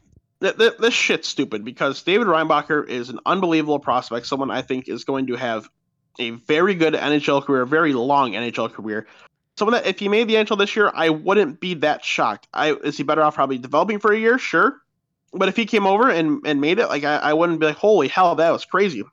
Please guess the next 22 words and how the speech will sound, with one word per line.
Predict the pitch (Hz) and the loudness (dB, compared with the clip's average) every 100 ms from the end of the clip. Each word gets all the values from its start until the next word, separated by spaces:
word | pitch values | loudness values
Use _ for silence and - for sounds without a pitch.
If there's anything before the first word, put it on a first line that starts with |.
| _ | _
because | - - | -6 -6
he's | 170 139 | -6 -8
just | 180 180 - 180 | -6 -8 -10 -2
good. | 196 233 - _ _ _ _ _ _ | 0 0 -6 _ _ _ _ _ _
And | 175 170 165 - _ _ _ _ _ _ | -2 0 -2 -6 _ _ _ _ _ _
Montreal | 170 180 185 190 208 | -2 0 2 2 2
fans | 165 139 131 - _ 123 | 0 -2 -4 -12 _ -6
were | 151 | -4
basically | 156 165 170 165 156 147 135 _ _ _ _ - | 0 -2 -2 -4 -4 -2 -4 _ _ _ _ -18
threatening | 160 175 170 160 | -2 0 2 0
him | 160 156 147 | 2 2 0
and | 120 | -2
calling | - 156 151 | 0 0 2
him | 147 | 2
out | 147 123 | 0 0
and | 127 123 - | -4 -6 -8
saying | - 160 147 | -4 -2 -2
horrible | - 175 180 147 | 0 2 2 2
shit | - 196 | 0 -2
to | - | -2
him | 131 | -2
online | 131 143 160 127 | -2 0 0 -2